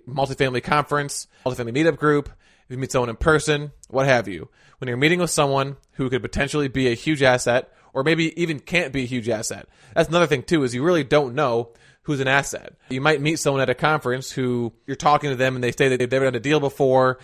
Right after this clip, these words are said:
and you might be like, "Oh, well, I don't wanna talk to this person 'cause they don't know what they're talking about." Well, maybe you kinda find out that this person has a massive net worth and they could have invested in your deal. Or maybe it turns out that they have a massive network of high net worth individuals who could have invested in your deal. So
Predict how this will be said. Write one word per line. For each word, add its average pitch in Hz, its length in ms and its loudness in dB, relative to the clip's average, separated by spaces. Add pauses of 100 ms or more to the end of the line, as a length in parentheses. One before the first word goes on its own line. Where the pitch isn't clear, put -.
(120)
and 131 120 -4
you 151 120 0
might 143 180 4
be 135 60 2
like, 123 100 2
"Oh, 139 140 4
well, 120 160 6
I 131 40 8
don't 127 100 6
wanna 117 200 -2 (140)
talk 127 160 2
to 120 40 -12
this 139 140 -2
person 117 320 -6
'cause 117 140 -2
they 123 80 0
don't 127 80 2
know 120 60 -2
what 117 60 -6
they're 117 80 -8
talking 147 300 2
about." 110 360 -2 (680)
Well, 165 380 6
maybe 147 280 2
you 147 60 2
kinda 151 200 0
find 139 180 2
out 139 80 2
that 120 60 -14
this 131 120 -2
person 131 320 -2
has 123 140 0
a 127 80 -2
massive 127 320 2
net - 340 -2
worth 123 460 0 (100)
and 135 140 -6
they 127 80 2
could 131 140 -2
have 123 80 0
invested 127 340 0
in 123 60 -8
your 120 100 -4
deal. 117 400 -4 (260)
Or 127 100 -4
maybe 143 260 4
it 139 120 -2
turns 139 260 -2
out 131 180 6
that 120 100 -6
they 127 80 2
have 127 240 2
a 120 120 2
massive 123 360 -2
network 127 600 -2
of 117 80 -4
high 131 160 2
net 123 180 -4
worth 120 200 -4
individuals 113 560 -4
who 123 80 -4
could 123 100 0
have 113 100 2
invested 113 360 -4
in 107 60 -8
your 107 100 -8
deal. 98 340 -10
So 117 360 0